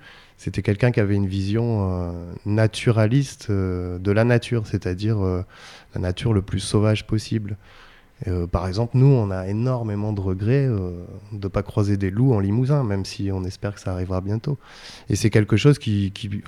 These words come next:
en soi, poserait pas énormément de soucis, sauf si, euh, l'homme réellement veut y voir un problème. La nature, euh, sauvage, euh, en fait, euh,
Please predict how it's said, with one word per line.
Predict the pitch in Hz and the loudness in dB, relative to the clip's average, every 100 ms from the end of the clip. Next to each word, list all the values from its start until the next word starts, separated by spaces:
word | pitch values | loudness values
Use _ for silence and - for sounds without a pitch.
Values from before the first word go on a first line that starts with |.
| - | -4
en | 104 | -2
soi, | - 147 | 2 2
poserait | - 110 98 98 | 2 0 0 -2
pas | - 127 | 0 0
énormément | 120 113 117 | 2 2 2
de | 120 | 0
soucis, | 131 - 175 - - - - | -4 -2 -4 -4 -20 -20 -16
sauf | - 135 139 | 2 4 4
si, | - - 104 120 | 0 -4 0 2
euh, | 92 87 87 85 - - - - | 2 -2 -4 -8 -16 -20 -20 -8
l'homme | 98 95 113 131 | 0 6 6 6
réellement | 101 110 101 98 101 127 | 2 2 2 2 2 0
veut | 113 98 110 | 0 2 2
y | 107 | 2
voir | 90 98 104 95 | 0 -2 -2 -4
un | |
problème. | 92 - 110 101 107 - - - - - | -2 -2 -2 -4 -6 -14 -18 -18 -12 2
La | 110 | 4
nature, | 127 127 - 147 131 | 6 4 4 6 8
euh, | 117 104 98 | 8 6 4
sauvage, | 98 107 101 139 143 98 | 2 4 4 4 2 2
euh, | 95 92 92 | 0 0 -2
en | 95 | -2
fait, | 95 143 - | 0 0 0
euh, | 101 95 92 95 98 | -2 0 0 -4 -6